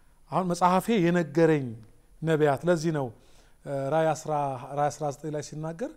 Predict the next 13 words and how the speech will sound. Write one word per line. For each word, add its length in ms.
«የክርስቶስን 760
መንፈስ 380
የነቢያት 500
መንፈስ 360
ነው፣ 120
የነቢያት 460
መንፈስ 240
የክርስቶስ 340
መንፈስ 240
ነው» 100
ይላል። 160
እና 200
ይሄ 120